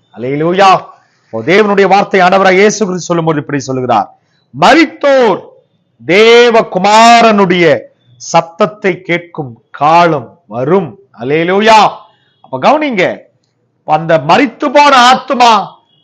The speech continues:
தேவனுடைய சத்தத்தை கேட்டா என்ன நடக்கும்? பாருங்க, அது இப்பொழுதே வந்திருக்கிறது, வேற எப்பயும் கிடையாதுங்க. இப்பொழுதே, இந்த கடைசி நாட்களிலே, காலத்தை பிரயோஜனப்படுத்திக் கொள்ளும்படியான இந்த கடைசி நாட்களிலே,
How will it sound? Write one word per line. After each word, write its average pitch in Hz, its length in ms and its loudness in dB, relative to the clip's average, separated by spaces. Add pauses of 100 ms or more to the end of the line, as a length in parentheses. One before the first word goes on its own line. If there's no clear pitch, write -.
தேவனுடைய 277 680 2
சத்தத்தை 247 640 -2
கேட்டா 220 340 0
என்ன 202 260 2
நடக்கும்? 196 440 2
பாருங்க, 190 600 2 (500)
அது 147 260 -2
இப்பொழுதே 269 640 2
வந்திருக்கிறது, 233 1080 0
வேற 202 320 2
எப்பயும் 240 300 0
கிடையாதுங்க. 208 680 2 (1200)
இப்பொழுதே, 254 840 0 (340)
இந்த 190 260 -4
கடைசி 285 460 0
நாட்களிலே, 254 760 0 (320)
காலத்தை 285 540 2
பிரயோஜனப்படுத்திக் 262 920 0
கொள்ளும்படியான 226 580 0
இந்த 208 200 -6
கடைசி 277 460 0
நாட்களிலே, 226 640 0